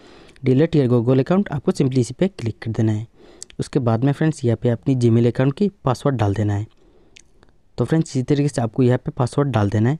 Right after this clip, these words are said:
अगर आपका पासवर्ड याद नहीं है तो हमारे चैनल पे वीडियो है, आप देख सकते हैं कि पासवर्ड रिकवर कैसे करना है, या तो फिर आपको यहाँ पे forget password मार के अपनी पासवर्ड को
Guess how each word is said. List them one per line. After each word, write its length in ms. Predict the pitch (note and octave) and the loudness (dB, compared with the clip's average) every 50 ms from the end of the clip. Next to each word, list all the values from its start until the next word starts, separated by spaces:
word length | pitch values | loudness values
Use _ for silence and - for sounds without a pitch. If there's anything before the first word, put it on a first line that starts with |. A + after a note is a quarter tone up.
| _ - | _ -2
अगर 180 | B2 B2+ C#3+ | 0 0 0
आपका 260 | D3+ D3 - - - | 0 -2 -2 -4 -6
पासवर्ड 440 | D3 - B2+ A2+ - - D3 D3+ - - - - - _ - B2 | -4 -2 -2 -2 0 -2 -2 -2 -4 -8 -16 -20 -20 _ -4 0
याद 180 | A#2 A#2+ A#2+ A#2+ | 0 0 2 2
नहीं 160 | A#2 A2 A2 | 2 2 2
है 60 | A2+ | 2
तो 140 | - C#3 B2+ | 0 0 0
हमारे 200 | G#2+ G#2+ A#2 A#2+ | 2 2 2 0
चैनल 260 | - - A#2 A#2 A#2+ | 0 0 0 0 0
पे 140 | A2+ - C#3+ | 0 0 0
वीडियो 360 | A#2 A2 G#2 - A2+ A#2 A#2 | 0 0 0 0 2 2 2
है, 200 | A2 A2+ A#2+ E3+ - - _ - - - - - - - | 2 2 0 0 -2 -8 _ -20 -20 -20 -20 -12 -6 -4
आप 60 | B2 | -4
देख 220 | A2+ G#2 A#2 A2 - | 0 0 0 0 0
सकते 280 | - B2 - - - | -2 -6 -4 -2 -2
हैं 80 | C#3+ B2+ | -2 0
कि 100 | - A#2+ | -2 -2
पासवर्ड 360 | - - A2 G2+ - A#2 A2+ | -2 -2 -2 -2 0 0 0
रिकवर 300 | A#2 G2+ - A2 C3+ B2+ | -2 -2 0 -2 -2 -2
कैसे 300 | - - G#2+ G2 - B2+ | -2 -2 -2 -2 -2 -2
करना 280 | - - G2+ G2 G2 G#2 | -2 -2 -2 0 0 -2
है, 120 | A#2+ C#3 - - - - - | -2 -4 -6 -12 -10 -4 -2
या 80 | A2+ | -2
तो 100 | A2 - | -2 0
फिर 160 | A2+ C#3 C#3 A#2+ | -2 -2 -2 -2
आपको 300 | A2+ - - - - A#2+ | -4 -6 -4 -2 0 0
यहाँ 240 | A2+ A2 G#2+ A2+ - | 2 2 0 0 0
पे 120 | - E3+ F3 - - - - - - - - | -2 -4 -4 -6 -12 -20 -20 -20 -20 -10 -4
forget 260 | - A#2+ G#2+ C3 B2+ | -4 -2 0 0 0
password 340 | - - B2+ - D3+ C#3+ C3+ | 0 -2 -2 0 0 2 2
मार 160 | A#2 A2 G#2+ | 2 0 0
के 120 | - A2+ | -2 -2
अपनी 220 | A2 - - A2+ A2 | -4 -2 -2 -4 -4
पासवर्ड 400 | - A2+ G2+ - - A#2 A#2 - | -2 -4 -4 -2 -4 -4 -4 -2
को 180 | - D#3 E3+ | -2 -2 -2